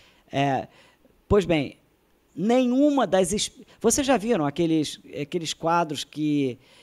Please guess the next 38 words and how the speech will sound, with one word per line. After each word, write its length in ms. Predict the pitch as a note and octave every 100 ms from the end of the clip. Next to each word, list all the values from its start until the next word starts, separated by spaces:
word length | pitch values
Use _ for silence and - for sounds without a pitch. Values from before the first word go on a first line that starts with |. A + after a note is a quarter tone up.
| _ -
é, 140 | C#3+
descrevem 560 | C3 - E3+ F#3 F3+ E3
a 20 |
evolução 420 | C#3+ D3+ - C3
das 140 | C3 B2+
espécies, 580 | - D#3+ F3+ D3 - - - _
e 120 | - F#3
lá 220 | F#3 A3
estão 220 | - F#3+
desenhados, 720 | F3+ D#3 D3 C#3 E3 D3+ C3+
em, 300 | C3+ - D3+
em 40 | D3+
geral, 640 | D#3 C#3+ C#3 D3 A#2 - -
em, 240 | B1+ E2 -
em, 320 | - B2 -
não 200 | C#3 F3+
em 40 | F3+
todos, 240 | C3+ A#2
mas 220 | B2 C#3+
em 60 | F#3+
geral 260 | E3 D#3 D#3+
estão 160 | D#3+
desenhadas 520 | D#3 D3+ D#3 E3 E3
espécies 420 | D#3+ - F3+ E3+ F#3
modernas. 640 | G3 F3+ F3+ D#3+ B2+ - - - _
Mostra 380 | D3 E3+ E3 E3
o 20 |
macaco 520 | D#3 D3+ D3+ D#3+ D#3 E3
aqui, 560 | E3 F#3 G#3+ G#3+ G3+
mostra 440 | E3+ D#3 D3+ - D#3+
o 320 | D3+ D3 C#3
orangotango 640 | C#3 D3+ D3+ D3 D3+ D#3 F3+
lá, 480 | F#3 G3 F#3 D#3
e 120 | D3 C#3
mostra 300 | D#3 D3+ F3
até 200 | D#3+ F3
as 220 | E3+ D3+ B2+
bactérias. 680 | D#3 - E3 F3 E3 C#3